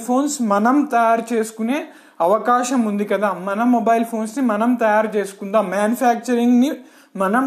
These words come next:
డెవలప్ చేసుకుందాం అన్న ఒక వాదన వచ్చింది. So, ఈ వాదనకు ఆలోచించినప్పుడు అసలు ఇండియాలో మొబైల్ ఫోన్ మ్యానుఫ్యాక్చరింగ్ అనేది లేదా అన్న క్వశ్చన్ రైజ్ అవుతుంది.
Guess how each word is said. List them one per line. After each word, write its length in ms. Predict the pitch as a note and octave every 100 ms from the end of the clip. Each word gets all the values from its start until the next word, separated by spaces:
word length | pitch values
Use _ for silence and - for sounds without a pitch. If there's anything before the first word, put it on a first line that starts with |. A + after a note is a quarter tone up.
| G#3+
డెవలప్ 360 | G3+ A#3 B3+ -
చేసుకుందాం 540 | G#3+ A3 - G#3+ A#3 D4+ D4+ G3+
అన్న 140 | G3+ G#3+
ఒక 120 | G#3+ G3
వాదన 300 | F3+ F#3+ A#3+ A#3
వచ్చింది. 360 | G#3 - E3+ D3 - _ _ _ _ -
So, 100 | - C#4+ B3+
ఈ 20 | G#3+ F#3+
వాదనకు 540 | F#3 A3 B3+ B3 C#4+ E4+ - - _ _ _ _ _ G3 F3+
ఆలోచించినప్పుడు 840 | A3+ C4 C4 C4 A#3+ G#3+ G#3 C#4+ - G3
అసలు 280 | F#3+ D4 C4+ G3
ఇండియాలో 480 | G#3 A3 A#3+ G#3 A#3+ C4+
మొబైల్ 360 | G3+ F#3+ A3+ B3 A#3
ఫోన్ 200 | B3 A#3+ G3+
మ్యానుఫ్యాక్చరింగ్ 840 | G3+ G#3+ A3 G#3+ G3+ - G#3 G3+
అనేది 220 | G3 B3 A3 G3
లేదా 300 | G3 G3+ G3+ - -
అన్న 120 | F#3 G#3
క్వశ్చన్ 280 | G3+ A#3 B3 G3+ G2+
రైజ్ 220 | F#2 F#2
అవుతుంది. 260 | E3 -